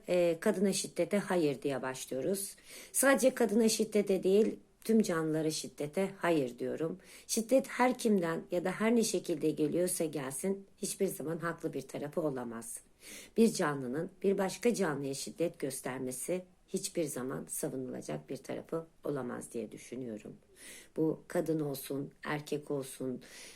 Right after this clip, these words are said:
ha-, e, hayvan olsun, canlı olsun. Yani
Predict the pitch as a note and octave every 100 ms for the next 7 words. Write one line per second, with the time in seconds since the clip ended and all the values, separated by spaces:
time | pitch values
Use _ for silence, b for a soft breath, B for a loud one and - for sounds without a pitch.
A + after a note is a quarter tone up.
0 | - - - - F#3 F3 E3 E3 D#3 D#3+
1 | - F3 E3+ E3 E3+ D#3 D3 - C#3+ C3+
2 | - _ - D3 _ _ - F#3 D#3+ E3
3 | D#3+ D#3 D3+ D3 C#3+ C3+ - _ B B
4 | B B - G#3+ G#3+ G#3